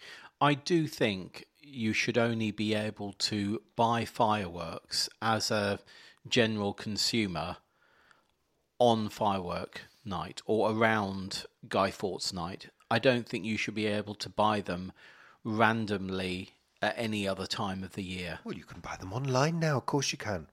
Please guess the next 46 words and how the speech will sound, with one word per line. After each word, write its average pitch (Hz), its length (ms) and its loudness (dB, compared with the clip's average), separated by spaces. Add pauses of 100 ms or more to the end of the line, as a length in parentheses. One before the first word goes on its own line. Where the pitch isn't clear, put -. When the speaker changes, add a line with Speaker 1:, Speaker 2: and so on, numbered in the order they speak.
(220)
Speaker 2:
You 98 80 -6
must 101 160 0
Speaker 1:
Can 113 100 4
Speaker 2:
be 131 40 6
able 123 140 4
Speaker 1:
you? 208 60 0
Speaker 2:
to. - 220 -6
Well, 101 120 -6
you 76 140 -10
must - 220 -4
be 87 120 -8
able 82 240 -12
to. 90 520 -2 (280)
Speaker 1:
I 113 80 -2
suppose 127 260 0
if - 60 -6
you 107 120 -14
can 107 140 -4
buy 107 220 4
alcohol, 95 520 -4
you 98 120 -8
can 101 200 -12
buy 104 380 -2 (800)
explosive 147 640 2
Speaker 2:
Yeah, 139 40 -2
you 135 40 0
must, 123 220 2
Speaker 1:
substances. 87 520 -2
Speaker 2:
you 117 80 -2
must 101 300 -4
be 104 100 2
able 90 300 -2
to. 73 360 -4 (580)
I 151 80 2
mean, 135 280 -4 (100)
w-, 120 180 -4 (180)
I've 139 240 6
said - 200 4
this 127 160 2
before. 110 500 0 (840)
Bring 117 360 0
back 101 280 2
the 107 80 -2
small 90 640 2
boxes - 800 0 (160)
of 110 300 -4